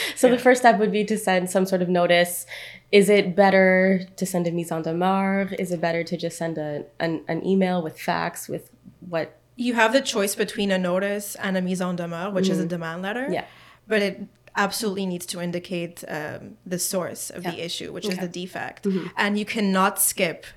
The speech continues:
Speaker 2: this notice stage
Speaker 1: Yeah.
Speaker 2: because the courts actually do require the notice to be sent prior.
Speaker 1: Right.
Speaker 2: And it is only then that you can sue if ever, um, your attempts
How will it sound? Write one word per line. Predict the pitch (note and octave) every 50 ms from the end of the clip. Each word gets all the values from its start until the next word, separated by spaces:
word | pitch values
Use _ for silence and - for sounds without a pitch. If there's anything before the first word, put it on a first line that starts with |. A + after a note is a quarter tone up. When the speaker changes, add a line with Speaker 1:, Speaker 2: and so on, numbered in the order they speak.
| _ _ _
Speaker 2:
this | - F#3 F3+ - G3+
notice | F#3+ E3+ E3 E3+ E3 F3 -
stage | - - F3 - - - - - -
Speaker 1:
Yeah. | A#3+ B3 - - -
Speaker 2:
because | G3 G3+ - A#3+ G#3+ G3+ F#3+ F#3 F3+ - - _ -
the | G3 G3+ G3
courts | G3 - - G3+ G3+ G3 G3 -
actually | F#3+ F#3 F3+ - - F#3+ F#3 F#3
do | E3+ F3+ F#3 E3+
require | F3 E3 D#3+ - - - E3 D#3 D#3 E3 F#3 F#3+ G3+ A3 -
the | G#3+ G3+ F#3 F3
notice | F3 E3+ E3+ E3+ E3+ -
to | - F#3+
be | E3+ E3+ E3+
sent | E3+ - - F3 E3 D#3+ - -
prior. | - F#3 E3 D#3 D#3 D#3 - - - - - - -
Speaker 1:
Right. | F#3 F3 E3 D#3 D#3 - - G3 _ _ _ -
Speaker 2:
And | G#3 G3
it | F3+ F3+
is | F3+ F3 F3+
only | F#3 G3+ G3 F#3 F#3 F3+ F3+
then | F3 F#3+ F3 E3+ E3+ E3+ D#3+
that | D#3+ D#3+ D3+ G#2
you | F3
can | F3 - E3+ E3
sue | - - - - F3 E3 D#3+
if | C3 E3 - -
ever, | - E3 D#3+ E3 E3 D#3+ D#3 D#3 D3+
um, | D3+ - - D3+ C3+ D3+ F3 E3+ - A#3
your | G3 F3+ F3
attempts | F3 F3+ F#3+ F#3 E3 D#3+ E3 - - - - -